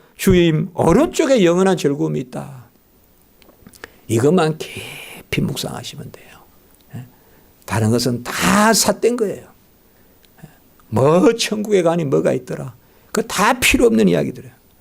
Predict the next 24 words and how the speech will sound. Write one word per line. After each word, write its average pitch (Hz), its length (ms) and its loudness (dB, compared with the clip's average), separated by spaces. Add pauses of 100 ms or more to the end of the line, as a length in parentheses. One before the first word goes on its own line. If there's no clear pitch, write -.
(440)
그거 117 220 0
우리를 127 280 2
그렇게 147 220 0
즐겁게 151 400 0
하지 135 160 0
못해요. 123 400 -8 (1500)
예? 151 80 -18 (160)
새하늘과 131 460 0
새 120 240 -2
땅의 123 220 0
본질은 120 460 -4 (800)
그리스도 - 360 -6
하나 98 300 -6
되는 - 260 -12
거예요. - 220 -18 (640)
그래서 127 380 2
영원히 117 360 2
사는 113 280 0
것입니다. 104 840 -2 (420)
기도드리겠습니다. 123 1160 2 (1500)
거룩하고 139 480 6
자비로우신 139 840 4
하나님 139 440 2
아버지, 135 640 0